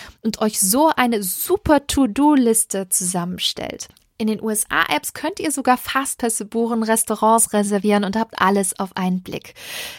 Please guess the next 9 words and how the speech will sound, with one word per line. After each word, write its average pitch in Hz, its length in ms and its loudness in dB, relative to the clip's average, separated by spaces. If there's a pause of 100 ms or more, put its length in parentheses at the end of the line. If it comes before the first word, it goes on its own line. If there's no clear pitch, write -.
Ja, 202 200 4
Fastpässe. 196 680 -4
Durch 220 180 -2
die 254 80 -2
Pandemie 247 500 2
sind 285 160 0
Fastpässe 311 540 0
natürlich 262 460 -2
aktuell 233 340 -4